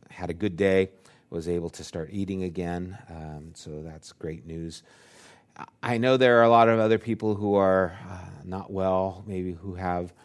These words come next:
uh, covid or are recovering, and I don't know all of you, uh, who are there, but if you do know these people, please continue to pray for them. With that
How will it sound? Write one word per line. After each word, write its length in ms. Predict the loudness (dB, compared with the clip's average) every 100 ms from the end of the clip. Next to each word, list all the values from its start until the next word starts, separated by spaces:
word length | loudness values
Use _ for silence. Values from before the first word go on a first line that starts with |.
| _ _ _ -16
uh, 120 | -16
covid 680 | -10 -4 -2 0 4 4 2
or 280 | -6 -10 -10
are 160 | -8 -8
recovering, 800 | -8 -4 -4 -2 -2 -2 -4 -8
and 500 | -12 -12 -12 -12 -12
I 120 | -10
don't 180 | -10 -6
know 240 | -4 -4
all 360 | -4 -2 0 2
of 460 | 0 -2 -8 -18 _ _ -8
you, 360 | -2 0 -2 -6 _ _ _ _ _ -12
uh, 240 | -8 -8
who 300 | -6 -6 -2
are 200 | 2 2
there, 220 | 4 2
but 260 | 2 0 -2 -14
if 200 | -16 -12
you 160 | -2 0
do 220 | 2 0
know 220 | 2 2
these 180 | 2 -2
people, 460 | -4 -6 -2 0 0
please 640 | -2 -4 -2 -2 -6 -16 _
continue 460 | -14 -14 -8 -6 -4
to 100 | -6
pray 240 | -4 -6
for 160 | -6 -8
them. 300 | -8 -8 -8 -14 -20 -20 -20 _ -18
With 280 | 0 4 6
that 260 | 6 4